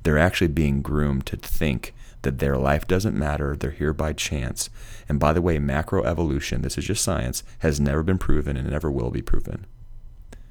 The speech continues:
Microevolution has been proven, which is the beaks of the bird on the island that Darwin studied.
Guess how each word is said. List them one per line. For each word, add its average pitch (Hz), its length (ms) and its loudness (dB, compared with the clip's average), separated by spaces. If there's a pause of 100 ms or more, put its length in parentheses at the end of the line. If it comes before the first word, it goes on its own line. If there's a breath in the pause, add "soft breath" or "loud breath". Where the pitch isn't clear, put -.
(420 soft breath)
Microevolution 87 840 4
has 117 340 0
been 65 180 -2
proven, 60 420 -2
which 73 180 -4
is 71 100 -6
the 69 100 -6
beaks 69 480 -4 (240)
of 76 220 -6
the - 80 -4
bird 64 500 -4
on 69 140 -2
the - 180 -6
island 64 300 -2
that - 80 -6
Darwin 65 340 -2
studied. - 440 -8